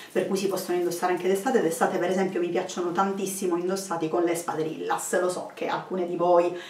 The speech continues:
odiano profondamente le spadrillas, ma io le amo. Insomma, questi sono il primo paio di jeans, sono davvero carini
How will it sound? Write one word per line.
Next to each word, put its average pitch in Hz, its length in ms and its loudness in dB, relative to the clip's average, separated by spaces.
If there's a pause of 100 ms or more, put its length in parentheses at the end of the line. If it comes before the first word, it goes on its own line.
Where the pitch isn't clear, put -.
(380)
odiano 180 540 2
profondamente 185 800 2
le 170 100 2
spadrillas, - 720 2
ma 190 140 2
io 180 180 4
le 185 260 0
amo. 185 460 2
Insomma, - 260 -4
questi - 280 -8
sono 165 200 -2
il 165 40 0
primo 220 280 0
paio 170 200 0
di 165 140 -4
jeans, 170 500 0 (760)
sono 202 180 0
davvero 202 380 6
carini 185 680 6